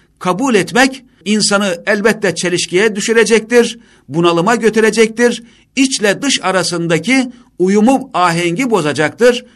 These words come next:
İşte insanın o zaman nice manevi hastalıkları, nice psikolojik sıkıntıları söz konusu olacaktır.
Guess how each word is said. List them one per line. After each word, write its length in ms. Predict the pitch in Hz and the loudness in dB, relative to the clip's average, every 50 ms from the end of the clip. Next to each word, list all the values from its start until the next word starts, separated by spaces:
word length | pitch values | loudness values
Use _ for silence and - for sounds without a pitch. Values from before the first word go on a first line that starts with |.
| _ _ _ - | _ _ _ -8
İşte 300 | 214 202 - 170 165 - | -8 -6 -4 -6 -6 -4
insanın 600 | 214 208 175 - 175 175 208 247 247 226 233 - - _ - | -4 -4 -4 -2 -2 -2 -2 -2 -2 -4 -8 -12 -20 _ -8
o 100 | - 214 | -6 -6
zaman 380 | 180 190 185 190 185 160 147 | -4 -2 -2 -2 -2 -2 -4
nice 220 | 196 240 233 226 202 | -6 -4 -2 -2 0
manevi 520 | 165 175 180 180 175 175 185 202 247 226 | 0 0 0 0 0 -2 -4 -2 -2 -2
hastalıkları, 840 | - 170 165 165 - 165 165 156 139 - 151 147 165 220 240 233 233 - - _ _ _ - | -2 -2 -6 -6 -6 -4 -4 -4 -4 -2 -2 0 2 2 2 2 -2 -8 -18 _ _ _ -8
nice 380 | 226 233 170 190 190 180 185 | -4 -2 2 2 2 2 0
psikolojik 640 | - 170 165 165 165 165 180 170 175 175 220 220 220 | -4 -6 -6 -6 -4 -4 -4 -4 -2 -4 -6 -6 -8
sıkıntıları 720 | - 165 160 170 160 147 - 156 147 147 180 247 269 262 - - _ _ _ _ | -8 -10 -6 -6 -6 -6 -4 -2 0 2 2 2 2 0 -6 -12 _ _ _ _
söz 340 | _ - - 254 247 156 156 | _ -8 -2 -2 -2 -2 -2
konusu 340 | - 156 143 135 120 - 135 | -4 -4 -4 -4 -4 -4 -4
olacaktır. 640 | 123 117 117 104 101 110 101 - - 104 95 - - | -4 -4 -4 -4 -6 -8 -10 -10 -10 -12 -12 -12 -14